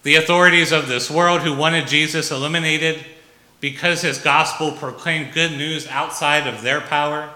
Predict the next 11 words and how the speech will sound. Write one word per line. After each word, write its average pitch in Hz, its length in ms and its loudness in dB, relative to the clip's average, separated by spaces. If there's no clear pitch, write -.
thought 185 220 -2
they 185 140 2
were 175 180 -2
on 175 180 0
the 165 80 0
verge 156 440 2
of 139 120 -4
silencing 160 680 -2
Jesus 135 800 -6
for 131 180 -6
good 120 320 0